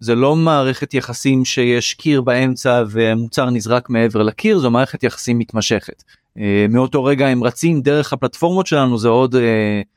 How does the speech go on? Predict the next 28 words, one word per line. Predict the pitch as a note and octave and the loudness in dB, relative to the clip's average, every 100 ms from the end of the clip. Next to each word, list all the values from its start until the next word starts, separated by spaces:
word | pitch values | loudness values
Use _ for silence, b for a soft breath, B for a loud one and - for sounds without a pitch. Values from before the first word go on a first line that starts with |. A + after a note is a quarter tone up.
| _ _ - | _ _ -6
אחד | B2 A#2+ | -4 -2
מהכלים | A2 - A#2+ C#3+ | -4 -2 0 0
שאנחנו | C3+ B2+ A#2+ A#2 | 0 0 0 -2
בונים, | G#2+ A#2+ F3 E3 D3 _ | 0 2 2 0 -4 _
ספציפית | - D3+ C3+ C#3 A#2 | -6 -2 0 -2 0
ב-, | A2+ A2 G2+ | 2 2 2
ב-, | G#2+ G#2+ G2+ | 0 0 0
בקבוצת | G#2+ A#2+ C#3 C3 | 0 -2 -2 -4
הצוותים | C3 A#2+ B2 C#3 | -4 -4 0 0
של, | - C3+ C3 | 0 -2 -2
ש-, | - A2+ F2+ - | -4 -4 -4 -6
שאני | B2 C3 A3 | -2 2 2
עובד | F#3 D3+ | 2 0
איתה, | D3 - C#3 - b b b - | 0 0 -2 -6 b b b -10
אנחנו | A2 A#2+ | -6 -2
בונים | B2 C3 C3 | 0 2 0
מוצר | C3 - D#3+ D#3+ | -2 -2 0 0
שמטרתו | D#3 C#3+ B2 A#2+ A2 A#2+ - D3 | -2 -2 -2 -4 -4 -4 0 2
לספק | C#3 - C3 - D3 D3+ - - _ _ _ - | 0 -2 -8 -4 -2 -2 -6 -20 _ _ _ -8
חוויית | C3 B2 C3+ C3 | -2 0 0 -2
self, | - - D3+ D3 C3+ - - | -8 -2 0 0 -4 -10 -10
self | - C#3+ C#3 - | -2 -2 -2 -2
service | F3 F#3+ E3 C#3+ - | 0 2 0 -2 -6
בסקייל, | - A#2+ - G#3+ G#3+ F#3+ F#3 - _ _ _ A#2+ | -8 -8 -4 -2 0 0 -2 -6 _ _ _ -2
לצוותים | B2+ D3+ - A#2+ B2+ - G#3 G#3+ | 0 0 -2 -6 -6 -2 0 2
רבים | F#3 C#3 C#3+ | 0 0 -2
ולסרוויסים | B2 A#2+ - D3 C#3 C#3 - G#2 | -2 -2 -2 0 0 -2 -2 -4
רבים. | G2 F#2+ | -4 -6